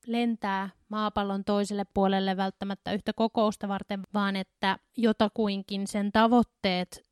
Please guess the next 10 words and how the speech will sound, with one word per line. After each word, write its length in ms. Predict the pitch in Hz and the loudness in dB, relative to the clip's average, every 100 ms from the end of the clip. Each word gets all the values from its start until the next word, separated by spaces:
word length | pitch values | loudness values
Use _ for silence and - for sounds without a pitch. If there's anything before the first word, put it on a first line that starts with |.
| _ 214 | _ 2
voidaan 600 | 208 202 196 185 180 185 - - | 4 4 2 0 -2 -6 -12 -6
saavuttaa 1000 | - 208 196 196 - _ 196 180 202 202 _ - | 2 4 4 0 -6 _ 0 2 0 -6 _ -6
etäyhteyden 1040 | 226 - 214 - - 262 - - 277 285 | -6 -2 -4 -4 -2 0 0 0 0 2
välityksellä, 720 | 294 302 294 302 - 311 311 294 _ _ _ - _ _ - | 2 0 0 -6 -2 0 0 -2 _ _ _ -20 _ _ 0
niin 100 | 220 | 4
sellaisia 500 | 254 269 247 233 220 | 6 6 4 4 2
asioita 400 | 208 214 196 202 | 2 0 0 4
varmasti 520 | 226 226 214 202 202 196 - | 6 6 4 0 -4 -6 -6
tullaan 380 | - 202 196 185 | -2 0 0 -2
tehostamaan. 720 | 208 190 202 - 214 202 202 | -4 -4 -4 -6 -8 -6 -6